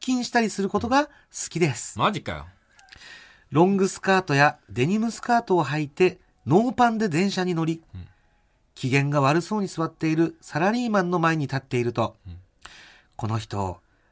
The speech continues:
Speaker 1: 私がノーパンなの知らないんだもんな、と興奮します。
Speaker 2: ああ。
Speaker 1: また、冬場など厚着をしているとき、ノーブラで出勤して、
Speaker 2: うん。
Speaker 1: 真面目な顔で仕事をしながら、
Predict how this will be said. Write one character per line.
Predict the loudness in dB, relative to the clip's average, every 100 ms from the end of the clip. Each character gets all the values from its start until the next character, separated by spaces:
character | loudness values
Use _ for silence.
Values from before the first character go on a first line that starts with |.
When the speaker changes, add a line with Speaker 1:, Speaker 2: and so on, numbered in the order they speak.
| _
Speaker 1:
私 | -8 -6 -2
が | 2 2 2
ノ | 0 0
ー |
パ | 2 0
ン | 0
な |
の | -2 -4 -10
知 | -10 -4
ら | 0
な | 0
い | 0
ん | 0
だ | 0
も | -2
ん | -2
な、 | -4 -2 -2 -4 -8 _ _ -4
と | -4 -4 _ _ _ _
興 | -2 0 0
奮 | -2
し | -4 -4
ま | -4
す。 | -4 -6
Speaker 2:
あ | -6 -8 -12
あ。 | _ _ -20 -20 -20 -20 -20 _ _ -6
Speaker 1:
ま | 0
た、 | 2 2 _ _ _
冬 | -4 4 6
場 | 6
な | 4 2
ど | -2 -6
厚 | -10 -8 -4
着 | -2
を | -2
し | -2
て | -2 0
い |
る | 0
と | -4
き、 | -6 -10 _ _ _ _ _ _ _
ノ | 0 2
ー | 2
ブ | 2
ラ | 2
で |
出 | 2 -2 -6
勤 | -6 -4
し | -4 0
て、 | 0 0 -10
Speaker 2:
う |
ん。 | -14 -16 _ -6
Speaker 1:
真 | -2 0
面 | 2
目 |
な | 0 2
顔 | 2 2
で | -2
仕 | -2
事 | -2 0 0
を | -2
し | -2
な | -2
が | 2
ら、 | 2